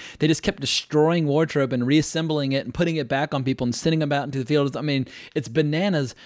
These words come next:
just how much carnage the movie <laughs> kinda left in its wake.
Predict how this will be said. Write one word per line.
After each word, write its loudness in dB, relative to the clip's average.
just 0
how 0
much 0
carnage 0
the -4
movie 2
<laughs> 2
kinda 4
left 2
in 2
its -6
wake. -4